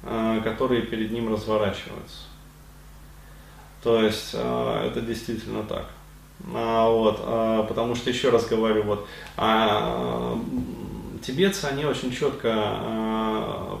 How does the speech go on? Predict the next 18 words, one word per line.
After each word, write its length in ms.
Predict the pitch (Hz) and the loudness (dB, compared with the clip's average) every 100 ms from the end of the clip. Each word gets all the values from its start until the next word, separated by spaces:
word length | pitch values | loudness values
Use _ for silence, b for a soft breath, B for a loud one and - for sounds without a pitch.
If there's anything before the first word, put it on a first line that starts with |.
| - | -4
производят 480 | 117 110 127 127 | -4 -2 -2 -2
вот 120 | 113 107 | -2 -2
это 200 | 107 110 | -2 -4
вот 120 | 101 | -2
разделение. 680 | 113 104 117 120 110 98 - | -2 0 -2 0 0 -2 -4
То 100 | 113 | -2
есть, 180 | 101 - B B B B | -2 -4 B B B B
а, 800 | 110 113 110 110 107 104 - - | -4 2 4 4 4 2 0 -6
значит, 380 | 113 117 113 104 | -4 -2 -4 0
посланцы 480 | 117 113 127 113 110 | 0 2 2 2 0
смерти, 640 | - 131 151 170 - 196 202 B B B - | -4 -2 0 0 0 -2 -4 B B B -8
да, 260 | 151 165 131 | 0 4 4
то 160 | 123 | 4
есть 220 | 117 113 117 | 2 2 -4
изменение, 800 | 113 123 127 127 113 110 107 104 | -2 0 2 2 2 2 2 0
отмирание 680 | - 107 117 117 117 113 107 | 0 -2 0 2 2 4 4
различных, 500 | 107 107 110 - 107 | 2 2 -2 -2 -6
вот, 200 | - 104 | -6 -6